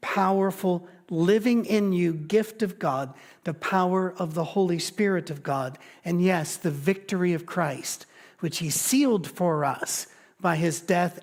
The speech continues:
and resurrection. Do not minimize this. Do not try to bring it all down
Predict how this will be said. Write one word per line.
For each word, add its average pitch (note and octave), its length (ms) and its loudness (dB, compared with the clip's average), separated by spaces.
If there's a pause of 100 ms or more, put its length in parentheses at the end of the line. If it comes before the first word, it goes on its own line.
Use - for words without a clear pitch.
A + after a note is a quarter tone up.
(100)
and G#3 420 2
resurrection. F#3 800 -2 (1500)
Do F#3+ 180 4
not A3+ 480 0 (480)
minimize E3 880 0
this. - 500 -8 (920)
Do G#3+ 200 2
not G#3+ 280 0
try G3 480 0
to E3+ 120 -4
bring F3+ 280 2
it F#3+ 100 4
all F3+ 200 2
down E3 520 0